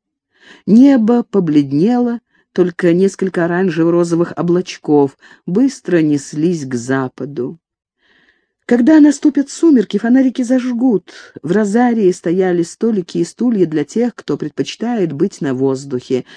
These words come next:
До меня долетал запах роз. Садовники болтали друг с другом, смеялись. «Тут одна лампочка лопнула», — услышала я голос. «Кто мне даст новую?» «Маленькую синюю, Билл».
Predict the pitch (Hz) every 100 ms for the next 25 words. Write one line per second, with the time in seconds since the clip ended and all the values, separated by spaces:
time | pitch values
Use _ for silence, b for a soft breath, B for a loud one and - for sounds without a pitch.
0 | B 196 240 254 269 208 190 226 220 165
1 | 190 190 151 - 139 131 127 - - _
2 | b b b - 139 160 285 269 262 -
3 | 170 139 139 208 233 147 127 135 131 131
4 | 208 220 196 185 131 120 127 160 160 156
5 | - _ _ _ _ _ _ _ _ _
6 | _ 294 240 214 247 233 233 240 226 214
7 | - 156 156 147 - 143 139 123 131 147
8 | 147 151 139 139 139 135 135 135 - _
9 | _ _ _ - - 285 214 156 135 -
10 | 139 123 120 120 - _ _ _ _ _
11 | 254 277 196 147 156 160 - 262 165 120
12 | 170 233 120 95